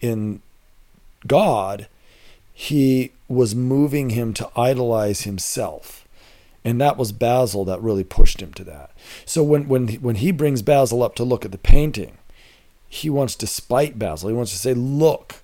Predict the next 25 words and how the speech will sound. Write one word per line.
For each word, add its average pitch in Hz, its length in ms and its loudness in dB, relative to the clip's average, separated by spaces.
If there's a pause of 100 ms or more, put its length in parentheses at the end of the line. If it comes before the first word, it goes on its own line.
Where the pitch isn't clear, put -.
(480)
this 135 280 -2
is 131 120 -4
what 120 120 0
you 110 140 -2
did 135 240 0
to 120 100 -8
me." 95 360 -12 (760)
And, 120 440 0
and 120 180 -4
so 127 160 -2
when 120 200 -2
Basil 123 420 2
does 120 280 0
get 113 140 -2
up 110 180 0
and 101 160 -4
see 113 220 -4
the, 95 220 -8
see - 260 -6
the 104 100 -4
painting, 104 600 -6 (1400)
it, 117 300 -4
uh, 98 280 -2
it 117 200 -6
creates 120 720 0